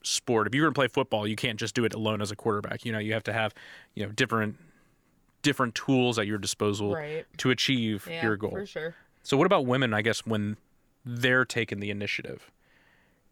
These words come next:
Speaker 1: Like, it's different if a guy takes the initiative and wanna use a toy, but what about, like, women when they bring that to the bedroom? What do you think?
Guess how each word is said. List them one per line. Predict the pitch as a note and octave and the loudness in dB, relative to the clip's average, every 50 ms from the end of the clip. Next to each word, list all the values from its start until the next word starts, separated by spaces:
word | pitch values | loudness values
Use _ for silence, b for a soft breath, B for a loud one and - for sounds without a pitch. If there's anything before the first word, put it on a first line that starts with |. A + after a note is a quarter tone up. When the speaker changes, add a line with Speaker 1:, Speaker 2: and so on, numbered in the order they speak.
| _ - | _ 0
Speaker 1:
Like, | A#2+ B2 | 2 2
it's | C3+ B2 - | 2 2 2
different | E3 E3 - D3 A#2+ | 2 2 4 2 2
if | - | 2
a | G#2 | 2
guy | A2 B2 D3+ D#3+ | 2 4 4 4
takes | C#3+ C3+ A#2 G#2 | 2 0 0 0
the | G#2+ | 0
initiative | G2 G2+ G2 - - G2 G#2 | 0 0 -2 -2 -2 -4 -2
and | G#2 | -2
wanna | G2+ G#2 | -4 -4
use | G#2 G2+ | -6 -6
a | - | -6
toy, | A2 G2+ | -6 -2
but | F#2+ B2 | 0 2
what | D#3 E3+ | 2 4
about, | D#3 C#3+ C3 A2+ | 4 2 0 0
like, | G#2+ G#2+ G#2+ - - | 0 -2 -2 -2 -2
women | A2+ A#2 A#2 A2+ G#2+ G2+ G2+ | -2 0 0 0 0 -2 -2
when | G#2 G#2 | -2 -2
they | G#2 G#2 | -2 -2
bring | G2+ A2 A2 G#2 | 0 -2 -2 0
that | G#2 G#2 | -2 -2
to | A2 A2 | -4 -2
the | |
bedroom? | G#2 A2 G#2+ G2+ G2+ G#2 | -2 -2 -2 -2 -4 -4
What | A2 B2+ | -2 -2
do | B2+ | -2
you | A2+ | -2
think? | G2+ - G2 F#2 - | -4 -6 -8 -10 -10